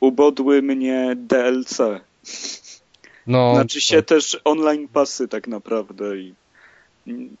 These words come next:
Speaker 1: tak naprawdę nie, nie ma co tutaj argumentować. Każdy wie, że, że to jest słaba praktyka i
Speaker 2: Wyciąganie coraz większej kasy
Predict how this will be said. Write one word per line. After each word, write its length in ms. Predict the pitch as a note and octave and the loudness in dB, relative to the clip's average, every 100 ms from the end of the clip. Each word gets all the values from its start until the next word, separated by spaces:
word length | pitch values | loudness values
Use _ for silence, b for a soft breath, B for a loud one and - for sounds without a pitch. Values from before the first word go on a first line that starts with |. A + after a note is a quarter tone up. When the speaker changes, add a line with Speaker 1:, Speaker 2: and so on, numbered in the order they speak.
| - | -10
Speaker 1:
tak 160 | C3 | -8
naprawdę 460 | C#3 C#3+ D#3 D3+ D3+ | -4 -2 -2 -4 -6
nie, 180 | E3 F3 | -4 -2
nie 160 | F#3 | 0
ma 120 | F#3 E3+ | 0 0
co 160 | - | -2
tutaj 300 | - - D3+ | -4 0 2
argumentować. 760 | D3+ D3 D#3 D#3+ D#3+ E3+ C3+ - | 2 0 -2 -2 0 0 0 -4
Każdy 420 | - C#3 B2+ C3 | -4 -4 -4 -6
wie, 200 | B2+ C3+ | -2 -4
że, 140 | B2 A#2 | -4 -8
że 200 | - A#2 | -8 -8
to 140 | B2 | -6
jest 280 | A#2+ - - | -6 -6 -8
słaba 440 | - C3 B2 A#2 | -4 2 2 2
praktyka 800 | - A2 - - A2+ - A2+ G#2+ | -2 -8 -6 -8 -8 -8 -8 -6
i 240 | G#2 G2+ G2 _ | -8 -12 -16 _
Speaker 2:
Wyciąganie 580 | B2 - C3 C#3 C#3 C3 | -8 -2 0 2 2 2
coraz 280 | B2+ B2 A#2+ | 2 0 0
większej 380 | B2 A#2+ - A2+ | 0 -2 -2 -4
kasy 460 | A2 A2 - F#2 | -2 -2 -2 -4